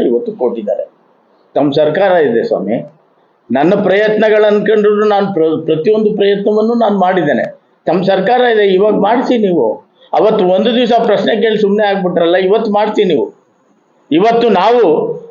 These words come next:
ಬೇಕಾದಷ್ಟು ನೂರಾರು ಕೋಟಿ ರೂಗಳನ್ನ ತಂದು ಪ್ರತಿ ಹಳ್ಳಿಗಳಲ್ಲಿ, ನಾನು ದಿಲ್ಲಿಗಳನ್ನಾಗಿ ಮಾಡ್ತಕ್ಕಂಥ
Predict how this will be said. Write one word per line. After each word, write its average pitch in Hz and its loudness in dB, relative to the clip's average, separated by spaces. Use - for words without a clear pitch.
ಬೇಕಾದಷ್ಟು 277 2
ನೂರಾರು 262 2
ಕೋಟಿ 247 2
ರೂಗಳನ್ನ 226 0
ತಂದು 214 0
ಪ್ರತಿ 202 0
ಹಳ್ಳಿಗಳಲ್ಲಿ, 214 2
ನಾನು 175 0
ದಿಲ್ಲಿಗಳನ್ನಾಗಿ 226 0
ಮಾಡ್ತಕ್ಕಂಥ 202 -2